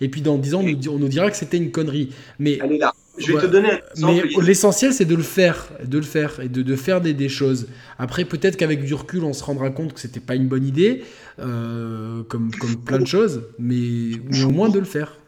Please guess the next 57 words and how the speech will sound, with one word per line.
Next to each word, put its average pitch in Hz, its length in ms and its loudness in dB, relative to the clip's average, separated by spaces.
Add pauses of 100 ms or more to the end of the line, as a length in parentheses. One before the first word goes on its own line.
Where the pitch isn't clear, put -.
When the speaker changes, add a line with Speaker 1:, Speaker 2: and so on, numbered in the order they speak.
Speaker 1:
Comme 123 160 -6
le 131 60 0
disait, 156 440 -2
c'était, 127 200 -8
on 117 100 -8
pensait 127 280 -4
que 156 40 -4
c'était 139 120 -4
une 135 80 2
bonne 131 120 0
idée, 160 220 0
c'était - 160 -8
pas 139 100 -4
une 139 80 -2
bonne 143 140 -2
idée 175 160 -2
finalement. 127 400 -6
Bon, 127 160 -8
bah. 117 240 -10
Speaker 2:
Non, 240 80 -4 (400)
toujours 226 320 4
prendre 190 220 4
du 175 100 6
recul 175 400 2 (440)
sur 156 200 -4
ce - 100 -12
que 151 240 -2 (340)
te - 80 -4
donnent 139 260 2
les 139 100 2
journalistes, 127 580 0 (800)
euh, 117 160 2
comme 123 160 0
information. 110 420 -4 (360)
Speaker 1:
Et 143 60 -2
moi, 208 120 4
c'est 190 60 -2
pour - 80 -6
ça 226 100 4
que 165 60 -6
je, 175 120 4
je 160 40 4
Speaker 2:
Comme - 140 6
Speaker 1:
regarde 156 260 2
plus. 196 100 2
Moi, 190 220 -2
moi, 190 140 2
j'ai, 160 180 -2
ça 143 160 -6
fait 147 100 -4
des 151 220 -2
années 185 160 0
que 160 60 -8
je 151 80 -2
regarde 135 280 -2
plus. 180 320 -6
Speaker 2:
Toujours, 254 360 6